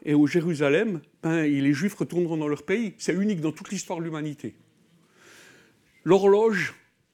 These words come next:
de la prophétie de Dieu, c'est Israël. C'est pour ça qu'on doit être attentif. On n'est pas d'accord avec tout ce qu'ils font d'une manière ou d'une autre, mais voilà, quoi. Est-ce que moi, je suis toujours d'accord avec moi-même ?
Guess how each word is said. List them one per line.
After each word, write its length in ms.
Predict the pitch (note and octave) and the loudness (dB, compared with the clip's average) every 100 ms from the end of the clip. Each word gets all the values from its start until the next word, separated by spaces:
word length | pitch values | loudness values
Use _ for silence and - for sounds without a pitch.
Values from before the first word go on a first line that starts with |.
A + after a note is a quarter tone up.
| - | -4
de 140 | D3+ | 0
la 120 | E3 | 2
prophétie 720 | F3+ G3+ - E3+ - F#3 F#3 | 0 -2 0 0 0 -4 -6
de 160 | D#3+ D3+ | -4 -4
Dieu, 280 | C#3 D#3+ E3+ | -4 -6 -4
c'est 180 | - | -2
Israël. 460 | C3+ B2+ C3+ G#2+ G2 G2 _ | -2 -2 -4 -6 -8 -16 _
C'est 160 | - D3 | -10 -10
pour 140 | D#3+ | -4
ça 100 | G#3+ | -4
qu'on 140 | - | -2
doit 100 | D3 | 0
être 140 | C3+ C#3 | 0 0
attentif. 640 | C#3+ C#3 - - - - _ _ - - - _ | -4 -6 -6 -14 -18 -18 _ _ -20 -20 -20 _
On 60 | C3 | -4
n'est 80 | |
pas 180 | A#2+ D#3+ | -2 -2
d'accord 400 | E3+ E3+ F#3+ D#3+ | -2 -2 2 2
avec 160 | C#3 A#2+ | 2 -2
tout 80 | F#3+ | -4
ce 80 | - | -4
qu'ils 160 | - | -6
font 220 | D3+ D#3+ | -2 0
d'une 120 | C#3+ C#3+ | 0 0
manière 260 | C#3 C#3 | -2 -2
ou 60 | C3+ | -4
d'une 200 | C3+ D#3 | -2 -2
autre, 200 | A3+ - | -2 -4
mais 100 | C#3 | -4
voilà, 260 | A2+ C#3 D#3 | -2 -2 -4
quoi. 180 | B2 | -6
Est-ce 120 | A2 - | -8 -6
que 80 | |
moi, 180 | C#3+ D3 | -6 -4
je 60 | E3 | -4
suis 100 | E3 | -6
toujours 240 | E3+ D3+ | -4 -2
d'accord 240 | D3+ D3 D#3 | -2 0 -2
avec 140 | C#3+ | 0
moi-même ? 480 | C#3+ C#3 D#3+ D#3+ | 0 2 2 0